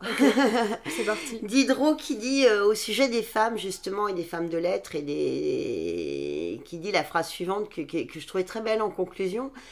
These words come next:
Speaker 2: Euh, « Quand elles ont du génie, je leur en crois l'empreinte plus originale qu'en nous. »
Speaker 1: Ah, c'est joli.
Speaker 2: C'est joliment dit, ouais. Sacré Diderot.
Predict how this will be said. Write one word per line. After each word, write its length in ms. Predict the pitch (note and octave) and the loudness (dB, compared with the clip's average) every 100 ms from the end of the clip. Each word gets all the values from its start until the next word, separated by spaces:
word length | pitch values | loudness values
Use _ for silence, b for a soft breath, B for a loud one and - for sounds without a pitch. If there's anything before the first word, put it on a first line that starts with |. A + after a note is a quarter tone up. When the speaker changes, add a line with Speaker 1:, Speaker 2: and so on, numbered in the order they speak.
| B B - | B B 0
Speaker 2:
Euh, « 600 | F#3 F#3 F3+ E3+ E3+ C#3+ A#2 - | 4 6 6 4 0 -2 -6 -4
Quand 240 | G#3+ - | -4 -2
elles 240 | G#3 F#3 | -4 0
ont 80 | C4 | 0
du 160 | A3+ A3+ | 0 -4
génie, 580 | F3+ G#3+ F#3+ F3+ F#3 - _ _ _ _ _ _ _ _ | 0 0 2 0 0 -6 _ _ _ _ _ _ _ _
je 200 | C#3 F#3+ | -10 0
leur 240 | F#3+ F#3 F3 | 4 4 2
en 80 | F3+ | -2
crois 340 | - G3+ G#3+ | -4 -2 0
l'empreinte 640 | G3 F#3 - F#3 F#3 F#3 C#3+ | 0 -6 -8 -6 -6 -8 -14
plus 240 | - E3+ E3+ | -10 -10 -4
originale 720 | D#3+ E3+ D3 D#3 D#3+ F3 F3 | -4 -6 -6 -6 -6 -8 -10
qu'en 180 | - C#3+ | -12 -10
nous. » 240 | C3+ C3+ - - - _ _ _ _ _ _ _ _ - | -10 -12 -18 -20 -20 _ _ _ _ _ _ _ _ -20
Speaker 1:
Ah, 160 | G3+ F3+ | -18 -18
c'est 220 | - F#3+ | -18 -12
joli. 320 | G#3+ A3+ F3+ - - - | -10 -8 -10 -14 -20 -12
Speaker 2:
C'est 180 | - E3+ | -6 -4
joliment 460 | F3+ F3 F3+ E3 | -2 0 0 0
dit, 360 | D3 C3+ C#3+ C3+ | -4 -6 -6 -4
ouais. 240 | A#2+ A2+ - - - - _ - - - - - - | -6 -8 -16 -20 -20 -20 _ -20 -20 -20 -20 -20 -20
Sacré 400 | - D#3 - - | -10 -10 -8 -12
Diderot. 560 | D3 C#3+ B2 B2+ C3 | -10 -6 -4 -4 -6